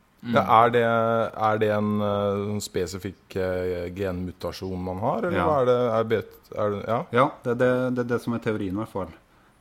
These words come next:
Speaker 3: eh,
Speaker 2: Mm.
Speaker 3: bak det. Og, og at, eh, og at de her, det, det kan vise seg litt forskjellige måter. Noen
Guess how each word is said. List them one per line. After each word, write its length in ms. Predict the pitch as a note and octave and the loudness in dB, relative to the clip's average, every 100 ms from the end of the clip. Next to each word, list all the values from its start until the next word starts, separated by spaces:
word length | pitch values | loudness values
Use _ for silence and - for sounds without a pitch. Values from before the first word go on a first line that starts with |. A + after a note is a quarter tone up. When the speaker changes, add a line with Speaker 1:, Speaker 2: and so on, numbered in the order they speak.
| - | -6
Speaker 3:
eh, 60 | |
Speaker 2:
Mm. 320 | C3+ A#2+ G#2+ G#2+ | 0 0 0 0
Speaker 3:
bak 220 | G2 - | -2 -2
det. 140 | F2+ | -6
Og, 500 | F#2 A2 G#2 G#2 G#2 | -4 -2 0 0 0
og 240 | A2+ G#2 G2+ | -2 0 -2
at, 220 | - - | -4 -4
eh, 840 | G#2 G2 G2 G2 G2 G2 A2+ A#1+ | 0 2 0 -2 -6 -6 -8 -6
og 120 | G2+ | -4
at 420 | F#2+ - - G2+ G2+ | -4 -6 -8 -6 -4
de 100 | G2+ | -4
her, 260 | G2 G#2+ A#2+ B2 A#2 | -2 -4 -2 -4 -4
det, 320 | A#2+ A#2+ A#2+ | -4 -2 -2
det 140 | B2+ C3 | -4 -4
kan 180 | C3 C#3+ | -2 0
vise 380 | C#3 B2+ G#2+ - | 0 0 -2 -4
seg 240 | G2+ G#2+ | -4 -4
litt 160 | B2+ - | -6 -10
forskjellige 640 | C3 - F#2+ F2 G#2 A2 | -10 -8 -6 -6 -4 -4
måter. 400 | B2 A#2 - C#3+ | -4 -4 -2 -2
Noen 240 | C#3 C3 | 0 -2